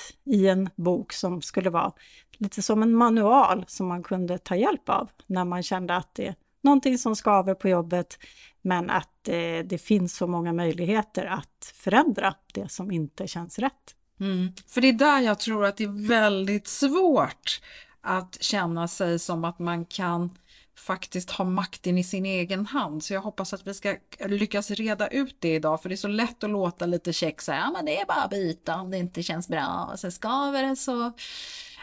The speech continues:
Speaker 2: ja, hoppa runt och, och så vidare." Men vi vet ju båda två att det är också utmanande att vara, men i Sverige till och med fyrtio plus, eh, och känna sig attraktiv,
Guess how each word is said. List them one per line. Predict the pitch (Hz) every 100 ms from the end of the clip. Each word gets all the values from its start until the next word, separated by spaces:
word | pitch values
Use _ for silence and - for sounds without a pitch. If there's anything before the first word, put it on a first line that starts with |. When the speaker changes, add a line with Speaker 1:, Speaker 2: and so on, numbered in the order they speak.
| -
Speaker 2:
ja, | 220 143 180 - -
hoppa | 233 - 233 202
runt | 196 180 175 -
och, | 180 160 135
och | 175
så | 185
vidare." | 165 143 143
Men | 190 202
vi | 233
vet | 208 262 320 -
ju |
båda | 233 190 165
två | 156 175 156
att | 156
det | 165 165
är |
också | 151 - 175 151
utmanande | - 208 156 - 180 262 320 302 254 196 175
att | 165 170
vara, | 175 175 156 151 156 151 - -
men | - 170 175
i | 175
Sverige | - 214 240
till | 226 180
och |
med | 160
fyrtio | 156 - 202 - - 370
plus, | - 139 - - - -
eh, | - 160
och | 156 170
känna | 165 147 147
sig | -
attraktiv, | - - - - - 175 - -